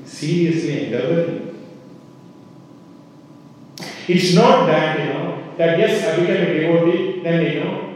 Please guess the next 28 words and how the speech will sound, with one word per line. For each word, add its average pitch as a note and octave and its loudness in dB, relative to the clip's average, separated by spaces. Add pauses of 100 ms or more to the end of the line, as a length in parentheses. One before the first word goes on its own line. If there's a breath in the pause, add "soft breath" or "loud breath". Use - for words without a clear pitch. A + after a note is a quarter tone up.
uh, C#3 0
Krishna F#3 -4
will D#3+ 0
take C#3+ -4
care - -4
of - -14
me C#3+ -8
and D3+ -8
everything E3 -4
is C#3 -10
done. B2+ -12 (220)
And D3+ -8
that's E3+ -2
it. - -10
It's F#3+ -8
not B3+ -6
like D#3 -4
that. C#3 -10 (720 loud breath)
Although - 0 (380)
we E3 -4
are E3+ 0
children G3 -4
of D#3+ -4
Krishna, D3+ -10
Krishna F3 -6
will F3+ -4
take D#3 -6
care. - -8